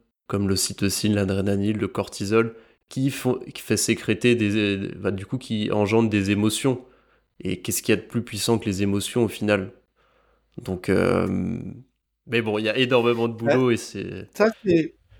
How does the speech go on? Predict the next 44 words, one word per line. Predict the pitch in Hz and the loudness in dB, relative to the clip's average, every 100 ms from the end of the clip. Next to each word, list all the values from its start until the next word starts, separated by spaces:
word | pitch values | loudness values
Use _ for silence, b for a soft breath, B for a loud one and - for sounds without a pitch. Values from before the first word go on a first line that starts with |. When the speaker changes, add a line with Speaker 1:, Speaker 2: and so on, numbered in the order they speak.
| _ | _
Speaker 2:
on | 180 | 0
parle | 180 | 2
des | 180 165 | 4 2
émotions, | 175 165 160 196 190 170 - | 4 4 2 -4 -4 -4 -6
euh, | - - - | -10 -10 -8
il | |
y | 139 | -6
a | 143 | -2
beaucoup | 165 185 180 | 0 0 0
d'émotions | 170 143 143 143 - 170 | 2 2 2 -4 -4 -4
qui | 170 123 | -4 -10
sont | - 123 117 | -8 -6 -4
rentrées. | 110 120 156 - 180 180 - _ _ _ _ _ _ _ _ _ _ - 147 | -4 -2 -2 -2 0 0 -2 _ _ _ _ _ _ _ _ _ _ -14 -4
Il | |
y | 127 | 0
a | |
beau-, | 123 139 151 | 4 4 2
beaucoup | 135 135 151 | -2 0 2
d'émotions | 135 131 131 180 175 | 4 2 0 -4 -2
que | 127 | -2
beaucoup | 117 117 | -2 -4
de | 127 | -2
gens | 131 156 160 b _ _ - | 2 2 0 b _ _ -2
ont | 127 | 2
appris | 135 - 165 156 | 2 0 -2 0
à | 135 | 0
ne | 127 | -4
pas | 123 131 127 | -4 -4 -2
exprimer. | 131 - 185 185 190 B B 101 B B - | -6 -6 -4 -4 -4 B B -14 B B -2
Donc, | 117 113 131 | -2 0 -2
euh, | 123 120 120 - | -2 -2 -4 -8
on | 131 | -6
nous | 135 127 131 | -4 0 2
a | |
appris, | 135 156 - 135 156 151 | 2 0 -2 -4 -2 -2
et | 113 113 120 | -2 -2 -6
c'est | - - | -8 -10
bien | 120 131 143 143 | -4 -2 0 -2
ou | 127 120 | -4 -4
mal, | 123 151 151 135 | 0 0 0 -6
je | |
sais | 113 131 | -10 -6
pas, | 151 175 165 | -2 -2 -4
mais, | 127 | -10